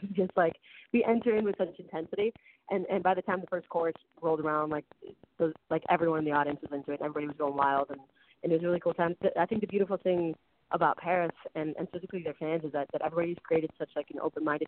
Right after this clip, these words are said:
community and such an accepting community, and it's really a, a place where people can be themselves, and it's really a pla-, a place where people can open up. And, um, and yeah, they, they, everybody welcomed us in with, with open arms, and it was, it was a really cool experience being able to tour with them and to be able to play,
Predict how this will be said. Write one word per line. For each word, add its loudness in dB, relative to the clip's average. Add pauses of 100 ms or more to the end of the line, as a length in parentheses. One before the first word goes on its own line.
community -4 (440)
and 0
such 0
an 2
accepting -2
community, 4
and 0
it's -2
really 4
a, 6 (160)
a -2
place 2
where -2
people -2
can -4
be -4
themselves, -2
and -10
it's -10
really -2
a -16
pla-, -4 (100)
a -4
place -2
where -10
people -8
can -8
open -4
up. 0 (480)
And, 4
um, 4 (180)
and 0 (120)
yeah, 4
they, -2
they, -6
everybody -6
welcomed -4
us -14
in -4 (120)
with, -4 (120)
with -6
open -4
arms, -2
and -20
it -2
was, -4 (140)
it -6
was -8
a -12
really -2
cool 0
experience 0
being -8
able -6
to -18
tour -2
with 2
them 0
and -6
to -20
be -10
able -4
to -20
play, 2